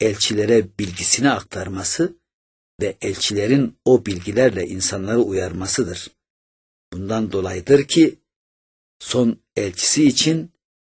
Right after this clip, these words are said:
"Biz seni ancak alemlere rahmet olarak gönderdik."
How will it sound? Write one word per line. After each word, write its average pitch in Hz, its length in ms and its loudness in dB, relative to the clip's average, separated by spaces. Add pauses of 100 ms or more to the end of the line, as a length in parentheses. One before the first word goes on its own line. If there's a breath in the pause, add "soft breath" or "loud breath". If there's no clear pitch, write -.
(260)
"Biz 120 120 0
seni 104 400 -2
ancak 127 600 2 (100)
alemlere 107 680 0
rahmet 120 420 2
olarak 101 380 -4
gönderdik." 95 760 -8